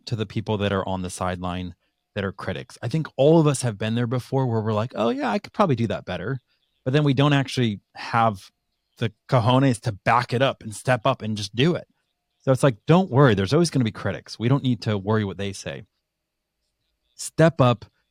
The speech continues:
into the, into the arena, 'cause it's the only way I feel like that, that's worth living. Um, one hundred percent. I love what you were saying, Vince, about it sounds selfish to pursue your goals. It almost sounds like it would be selfish, but it's the exact opposite. I agree a thousand percent.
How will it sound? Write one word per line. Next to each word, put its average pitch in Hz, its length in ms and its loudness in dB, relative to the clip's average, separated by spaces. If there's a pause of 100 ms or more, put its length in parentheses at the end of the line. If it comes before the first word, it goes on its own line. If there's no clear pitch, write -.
(180)
into 131 280 4
the, 120 260 2
into 139 220 4
the 113 200 0
arena, 98 320 -4
'cause - 160 -8
it's 131 140 -4
the 135 220 -6
only 170 380 4
way 107 440 -2
I 110 80 -2
feel 117 160 -2
like 104 180 -2
that, 98 200 -6
that's 101 240 -8
worth 104 200 -2
living. 92 340 -6 (460)
Um, 107 360 2 (380)
one 170 220 4
hundred 156 280 4
percent. 104 460 -6 (320)
I 120 80 -2
love 117 200 2
what 123 100 -2
you 107 80 -6
were 107 60 -2
saying, 98 300 -4
Vince, 92 220 -6
about 87 340 -6 (460)
it 117 160 -8
sounds 98 560 -4 (280)
selfish 147 640 0
to 107 120 -8
pursue 101 320 -8
your 95 180 -6
goals. 101 340 0
It 110 60 2
almost 131 260 2
sounds 139 260 4
like 110 140 0
it 101 100 -2
would 139 140 2
be 120 100 0
selfish, 95 400 -8
but 110 120 -4
it's 98 120 -8
the 113 80 -4
exact 107 360 -2
opposite. 110 440 -4 (540)
I 147 120 4
agree 139 240 4
a 127 40 4
thousand 110 360 2
percent. 90 360 -10